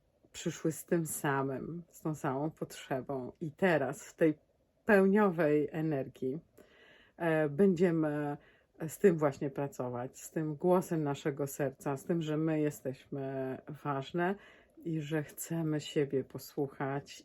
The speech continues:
i, e, za-, zakre-, wykreować ten nasz, e, nowy rok,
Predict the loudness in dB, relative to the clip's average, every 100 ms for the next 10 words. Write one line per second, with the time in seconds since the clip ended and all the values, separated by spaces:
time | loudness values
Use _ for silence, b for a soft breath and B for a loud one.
0 | -4 -2 -2 -4 -6 B B B B B
1 | _ -10 -6 -4 -4 -6 -6 -8 -12 _
2 | _ _ _ _ -12 -10 -6 -4 -2 -2
3 | -2 -2 -6 -12 _ _ _ -20 _ -10
4 | -6 -4 -2 -4 -6 -10 -8 -6 -2 4
5 | 6 6 4 0 -2 -8 -4 -2 0 2
6 | 2 2 0 -4 -12 -8 -6 -4 -2 0
7 | 2 0 0 -2 -2 -6 -12